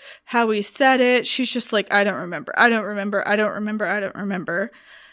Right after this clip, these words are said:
Uh, th-, then you didn't hear it. <laughs> Like, unless you're confident in hearing when, where, how, then what? Um,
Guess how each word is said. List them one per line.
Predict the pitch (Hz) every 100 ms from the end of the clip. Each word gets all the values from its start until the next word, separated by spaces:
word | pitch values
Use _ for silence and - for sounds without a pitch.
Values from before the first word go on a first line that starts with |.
| _ _ _ -
Uh, | 208
th-, | 233 233
then | 233 302 311 208
you | 269 262
didn't | 294 294 269
hear | 262 415 453
it. | 185 - -
<laughs> | 208
Like, | 240 285 302 277 254
unless | 277 277 302 -
you're | 320
confident | 254 233 294 247 226 202
in | 208 208 - - - _
hearing | - 262 277 247 202 196 214 220
when, | 254 247 233
where, | 226 226
how, | 226 254 269 214 202 240 254 - _ _ _ _ _ _ _ _ _ _ _ _ _ _ _ _ _ _ _ _ _ -
then | 294 262
what? | - 440 523 - - - _ _ _ -
Um, | 233 247 233 196 175 202